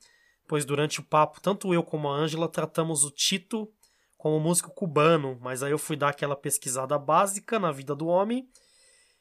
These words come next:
e descobri, na verdade, que ele é estadunidense com ascendência porto-riquenha.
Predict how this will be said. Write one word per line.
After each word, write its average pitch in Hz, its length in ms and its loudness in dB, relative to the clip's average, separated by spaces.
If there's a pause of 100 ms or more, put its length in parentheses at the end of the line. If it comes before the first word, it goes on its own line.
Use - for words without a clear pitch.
(160)
e 190 80 -2
descobri, 180 420 2
na 202 140 8
verdade, 175 480 6
que - 140 -4
ele 180 100 0
é 185 60 2
estadunidense 175 1040 2
com - 180 -2
ascendência 156 600 0 (200)
porto-riquenha. 175 1000 0